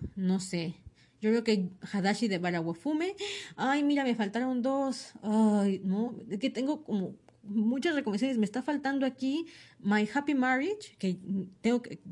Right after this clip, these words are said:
tengo que hablar solamente de Happy Marriage ya alguna vez. Eh, también está Mi Feliz Matrimonio, que tiene un toque sobrenatural. Ese todavía no está acabado, tiene muy poquitos episodios. Está La Novia del Dragón, está Con Yakusei, está Honey Honey Wedding.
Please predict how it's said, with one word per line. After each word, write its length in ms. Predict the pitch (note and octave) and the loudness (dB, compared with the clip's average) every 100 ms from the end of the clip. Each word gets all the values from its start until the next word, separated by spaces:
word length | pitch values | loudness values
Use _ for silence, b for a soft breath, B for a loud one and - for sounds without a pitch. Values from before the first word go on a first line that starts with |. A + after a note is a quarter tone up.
| F#3 F3+ | -6 0
tengo 180 | B3 | 0
que 80 | B3+ | 2
hablar 220 | G3+ A3 | 2 2
solamente 500 | A3 B3+ B3 A#3 A#3 | 2 2 2 2 2
de 80 | A3 | 0
Happy 140 | G3+ F#3+ | -2 -2
Marriage 300 | F#3+ G3 F#3 | -2 -2 0
ya 100 | F#3+ | 0
alguna 260 | F#3 F3 | 0 0
vez. 340 | F3+ C#4 E4 B B B B | 0 -2 -4 B B B B
Eh, 180 | - G3+ | -2 0
también 220 | F#3+ G3+ | 2 2
está 180 | G#3+ A3+ | 2 4
Mi 120 | A3 | 4
Feliz 300 | A3 F#3+ A3 | 4 2 2
Matrimonio, 520 | A#3+ A#3+ F#3+ G3+ A#3+ A#3 | 2 2 2 2 2 2
que 200 | F#3 F3+ | -2 -2
tiene 320 | G3+ G#3+ G#3+ | 0 0 0
un 140 | G3 G3 | -2 -2
toque 240 | G3 G3 | -2 -4
sobrenatural. 760 | A3+ F3+ E3 D#3+ E3 F3+ D4+ - b b - | -6 -4 -4 -4 -2 0 -2 -6 b b -2
Ese 220 | A3 B3+ | -2 0
todavía 320 | A3+ A3+ A3 | 2 4 4
no 80 | A3+ | 2
está 160 | A3 | 0
acabado, 260 | G#3+ F3 G3 | -2 0 0
tiene 180 | G#3+ G3 | 0 0
muy 120 | G3 | -2
poquitos 360 | G3 - G3+ - | -6 -10 -10 -8
episodios. 580 | E3+ E3+ G#3+ A3+ C#4+ C#4+ B B - | -8 -4 0 0 -4 -10 B B -6
Está 360 | G#3+ A3+ A3+ | -2 0 0
La 120 | G3 F#3 | 2 2
Novia 320 | G#3 A#3 A3 | 2 2 2
del 140 | F#3 | 0
Dragón, 440 | E3 E3 G#3 B3+ C#4+ B B - | 0 0 0 0 -4 B B -4
está 400 | A3 - A3+ A3 | -2 0 0 2
Con 180 | G#3+ | 2
Yakusei, 720 | F#3+ F#3 F#3+ - A3 C#4 E4+ B B _ | 2 0 -2 -2 0 0 -2 B B _
está 480 | G#3+ - - G#3+ - - | -4 -2 0 0 0 2
Honey 260 | A#3 A3 A3 | 4 4 4
Honey 240 | A3+ G#3+ | 4 4
Wedding. 460 | F#3 A#3+ D4 F#4 | 4 2 2 2